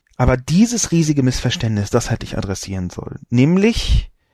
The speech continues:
wenn ich von Öffentlichkeit spreche und von private Sphäre, ins Rückzug ins Private, dann heißt das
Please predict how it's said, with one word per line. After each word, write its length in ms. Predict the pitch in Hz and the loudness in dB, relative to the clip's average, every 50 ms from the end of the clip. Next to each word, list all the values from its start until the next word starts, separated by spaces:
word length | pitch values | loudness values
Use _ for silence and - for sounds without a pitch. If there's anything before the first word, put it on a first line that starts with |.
| _ _ _ _ _ _ _ _ _ | _ _ _ _ _ _ _ _ _
wenn 100 | - 113 | -4 -4
ich 100 | 110 104 | -4 -4
von 120 | - 107 - - | -4 -6 -6 -2
Öffentlichkeit 600 | - 135 - 202 190 - 196 180 - - 180 180 | -2 0 0 0 0 0 -2 -4 -4 -6 -6 -6
spreche 640 | - - - - - - 156 160 - 170 165 165 - - | -6 -10 -12 -10 -8 -8 -8 -6 -4 -4 -4 -4 -6 -6
und 260 | - 120 123 123 123 | -4 -4 -4 -4 -6
von 400 | - - - 113 110 107 107 110 - _ _ _ _ _ _ _ _ _ _ _ - | -8 -8 -6 -4 -4 -4 -6 -6 -10 _ _ _ _ _ _ _ _ _ _ _ -10
private 600 | - - - 104 98 104 110 131 156 - - 127 | -8 -6 -6 -4 -2 0 0 0 -2 -2 -4 -8
Sphäre, 1000 | - - - - - - - 95 95 107 131 160 170 - 214 220 262 285 294 - _ _ _ _ _ _ _ _ _ _ _ _ _ _ _ _ - | -8 -8 -8 -10 -10 -8 -6 -4 -2 -2 -2 -2 -4 -4 -4 -4 -4 -4 -8 -10 _ _ _ _ _ _ _ _ _ _ _ _ _ _ _ _ 2
ins 420 | 139 151 165 - - - - - | 2 2 2 -2 -8 -12 -8 -4
Rückzug 480 | 135 143 - - - - 185 175 - - | -6 -6 -6 -6 -12 -12 -12 -10 -4 -2
ins 220 | 135 135 151 - | 0 0 -2 -2
Private, 800 | - - - 110 - - - 107 - 135 - - 202 208 233 240 - _ _ _ _ _ _ _ _ _ _ _ _ _ _ _ _ _ | -8 -12 -12 -12 -12 -12 -12 -10 -10 -10 -10 -8 -6 -6 -6 -8 -10 _ _ _ _ _ _ _ _ _ _ _ _ _ _ _ _ _
dann 460 | - 117 113 123 135 139 143 143 143 135 - - - | -2 -2 0 0 0 0 0 -2 -4 -6 -10 -8 -4
heißt 400 | - 123 147 160 - - - - | -2 -2 -2 -2 -4 -8 -10 -6
das 460 | 147 139 - - - - - - - | -6 -6 -6 -6 -16 -20 -20 -20 -20